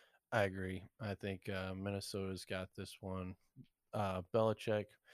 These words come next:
great coach, great defensive mind. Um, I just think that time has kinda come up on him, and, uh, he's got, he's got a couple good years left, but, uh, I would, I would hang it up here soon, just 'cause, I mean, you've done it all, man.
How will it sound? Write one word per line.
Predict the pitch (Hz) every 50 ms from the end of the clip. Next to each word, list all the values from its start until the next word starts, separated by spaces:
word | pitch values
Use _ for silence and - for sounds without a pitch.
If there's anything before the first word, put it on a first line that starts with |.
| - - - - _ _ _ -
great | - 139 139 139 127 -
coach, | - - 127 127 123 120 - - - -
great | - 110 110 113 104
defensive | - 104 - - - 101 101 - - 104 95 101
mind. | 98 92 92 95 92 92 92 92 92 92 - -
Um, | - 101 98 92 92 92 95 92 90 92 87 _ _ _ _ -
I | 101 98
just | 90 95 90 - -
think | 101 95 95 -
that | - 98 -
time | - - 92 92 92 92
has | 92 92 - -
kinda | - 98 92 92 92 90 92 90 - _ _ _ _ _ _ _
come | - - 101 92 92
up | 90 90 -
on | - 90 90 90
him, | 90 92 92 95 - _ _ -
and, | 104 90 85 90 90 87 87
uh, | 85 85 87 90 87 - - _ _ _ _ _ -
he's | - 113 110 -
got, | - 117 110 107 107 - - - - - - - - _ -
he's | 143 147 151
got | 170 165 156
a | 147 131 113 - -
couple | - 127 120 127 123
good | 107 113 117 107 101
years | 104 107 107 104 101 -
left, | - 101 98 98 98 95 - - - -
but, | - 98 92 92 92 90 - _ _ _ _ -
uh, | - 95 90 90 92 92 - _ _ _ - -
I | 120 120
would, | 110 98 90 87 95 _ - -
I | 104 101
would | 95 90
hang | 90 92 90 90 90
it | 92 90
up | 90 90 - -
here | - - 110 -
soon, | - - - 95 92 90 92 95 - - - -
just | - - 95 - - -
'cause, | 107 95 90 90
I | 90
mean, | 92 95 95 101
you've | 113 120 117
done | - 82 87 87 87
it | 85 82
all, | - 82 82 - -
man. | - - - 85 87